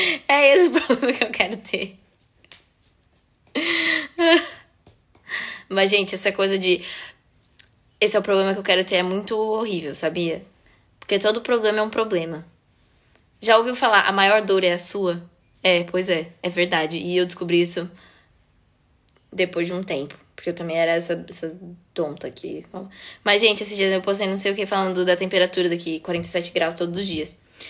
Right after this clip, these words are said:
E aí uma mulher, tipo, respondeu muito.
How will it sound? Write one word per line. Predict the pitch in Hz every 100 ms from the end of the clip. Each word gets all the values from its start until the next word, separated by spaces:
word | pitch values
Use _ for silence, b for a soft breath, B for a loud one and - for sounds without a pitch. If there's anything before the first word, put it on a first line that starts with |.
| B B -
E |
aí | 233 247
uma | 247
mulher, | 254 254 247 233 - - _ _ _
tipo, | - 233 220 214 190 185 - -
respondeu | 202 196 226 220
muito. | 220 226 233 277 262